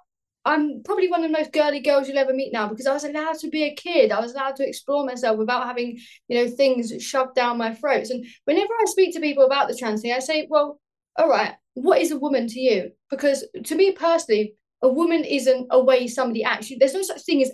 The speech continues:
acting like a woman, or there's no such thing as looking like a woman, because if a woman wants to wear blue, they're still a woman. So there is no such thing as being able to turn from a man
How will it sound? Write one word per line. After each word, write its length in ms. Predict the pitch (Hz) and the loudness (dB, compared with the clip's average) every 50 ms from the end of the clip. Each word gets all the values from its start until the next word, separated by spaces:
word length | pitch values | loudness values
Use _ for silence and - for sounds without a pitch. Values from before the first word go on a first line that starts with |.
| - | -2
acting 480 | 277 269 - - _ - - 269 254 247 | -2 -4 -4 -6 _ -2 -2 0 0 0
like 280 | 240 240 233 233 233 | 0 -2 -2 -2 -4
a 40 | 240 | -4
woman, 400 | 233 220 247 233 214 185 185 190 190 - _ _ - | -2 -2 0 0 0 -2 -4 -6 -10 -16 _ _ -6
or 80 | 262 | -2
there's 160 | 262 294 285 | -2 -2 0
no 140 | 320 349 381 | 0 0 0
such 240 | 381 381 - - - | 0 -2 -4 -4 -2
thing 180 | - 311 285 262 | 0 2 2 2
as 140 | 247 226 208 | 2 0 0
looking 540 | 220 226 247 285 277 269 262 - 247 233 233 | 0 2 4 4 4 4 2 0 -2 0 0
like 260 | 233 226 220 220 - | 0 0 -2 -2 -4
a 40 | 226 | -2
woman, 340 | 214 262 247 220 190 202 | 0 0 2 0 0 -2
because 180 | 196 220 226 240 | -4 -6 -4 -2
if 140 | 269 269 269 | -4 -2 -2
a 60 | 285 | -4
woman 340 | 262 302 349 381 381 339 277 | -4 -2 -2 0 0 0 0
wants 240 | 294 294 - - - | -2 -2 -4 -6 -2
to 80 | 262 | 2
wear 180 | 240 254 247 240 | 2 2 2 2
blue, 240 | 247 254 240 208 202 | 4 4 4 4 2
they're 180 | 196 226 240 240 | 0 -2 -2 -2
still 300 | - - - 359 349 285 | -4 -6 -6 -2 2 2
a 80 | 262 | 2
woman. 400 | 247 294 311 262 190 170 175 196 - _ _ - - _ _ _ | 2 0 -2 -4 -6 -8 -10 -12 -16 _ _ -20 -20 _ _ _
So 300 | - 320 330 330 311 - | 0 2 2 2 2 0
there 180 | 220 285 311 311 | 0 2 2 2
is 140 | 330 320 302 | 2 0 2
no 220 | 302 339 359 370 | 2 2 2 2
such 340 | 339 - - - - - - | 0 -2 -4 -6 -6 -6 -4
thing 280 | 330 320 285 254 254 | -2 -2 -2 -2 -2
as 100 | 240 247 | -4 -4
being 180 | - 262 262 262 | -2 0 2 2
able 240 | 262 269 269 254 240 | 2 2 0 -2 -6
to 100 | - 226 | -12 -14
turn 460 | 214 233 277 277 247 226 220 233 226 | -10 -6 -4 -2 0 0 -2 -2 -4
from 140 | 226 233 233 | -4 -4 -4
a 80 | 226 | -2
man 440 | 240 277 320 294 233 214 214 240 247 | -2 -2 -2 -2 -2 -2 -4 -4 -6